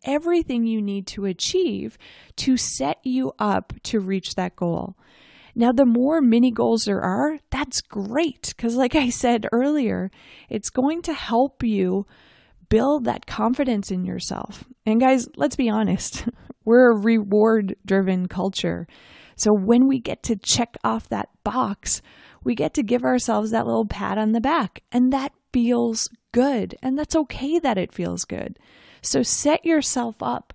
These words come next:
with multiple mini goals so that you can continuously achieve them and start to feel better and better about yourself.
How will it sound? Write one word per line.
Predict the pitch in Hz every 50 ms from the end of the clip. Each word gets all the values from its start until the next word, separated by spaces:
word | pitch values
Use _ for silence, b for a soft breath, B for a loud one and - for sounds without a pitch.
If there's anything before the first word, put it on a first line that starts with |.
| b b b b b
with | b 226 - 220
multiple | 208 202 202 202 208 208 220 247 285 330 - - 285 214 190 - 92 - - 180 _ b b b b b
mini | 202 233 277 311 339 294
goals | 214 202 190 180 180 185 196 208 226 - - b b b b b b b b b b
so | - - 247 254
that | 254 277 262 -
you | - 247
can | - - 240 233 226
continuously | - 240 226 208 - - - - - 262 269 302 330 339 311 285 - - 233 214 202 196
achieve | 185 170 - - - 302 311 359 381 269
them | - 190 185 190 196 220 - b b b b b b
and | 240 240 233
start | - - - 262 277 311 -
to | 370
feel | 330 - - 294 277 240
better | 185 170 - - 214 220 233 269 269 277 285 - -
and | 233 220 220 208 196 185
better | - 196 202 208 220 196 180 180 202 -
about | - 185 160 _ - 190 214 247 277 - -
yourself. | 214 180 175 - - - - - - - - - -